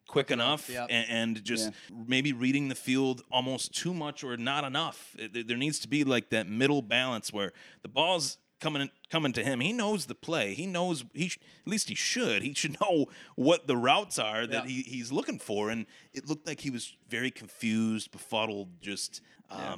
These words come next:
Speaker 1: deer in the headlights. And I think it had something to do with that foot injury, too. He looked like that was affecting him mentally. It's the, the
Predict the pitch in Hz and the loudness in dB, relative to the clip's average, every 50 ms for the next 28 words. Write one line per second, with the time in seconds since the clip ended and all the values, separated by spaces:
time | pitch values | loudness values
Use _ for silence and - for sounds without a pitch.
0 | 92 - - 117 123 117 104 98 104 113 107 101 95 95 - - 180 214 214 - | -10 -10 -8 -6 -4 -2 -2 -2 -2 -2 -2 -2 -4 -4 -2 0 0 0 0 0
1 | - 190 151 - 131 123 127 113 - 139 117 - 104 98 98 98 117 110 104 - | -4 -6 -4 -2 0 0 0 0 -2 -4 -4 -6 -8 -10 -4 -4 -2 -2 -2 -4
2 | - 92 90 - - 104 107 101 98 92 92 90 92 87 87 - - 113 101 95 | -4 -6 -6 -6 -2 -2 0 0 0 -2 -4 -8 -8 -8 -8 -4 -2 -2 -2 -2
3 | 104 113 104 98 110 107 - - 95 90 - _ 92 92 92 - - 87 85 82 | -2 -4 -4 -4 -6 -6 -6 -8 -10 -10 -4 _ 0 0 0 0 -4 -10 -12 -8
4 | - - 101 92 - - 90 85 82 85 85 92 101 101 - - 90 82 82 82 | -4 -4 -4 -4 -4 -10 -12 -12 -12 -8 -4 -4 -4 -4 -4 -8 -12 -10 -8 -8
5 | 80 85 - - - - - - - _ - 110 104 - - 107 104 101 101 98 | -6 -8 -8 -10 -10 -18 -20 -20 -12 _ 0 0 0 0 0 -2 0 0 2 0
6 | 101 - 53 50 | -2 -4 -8 -14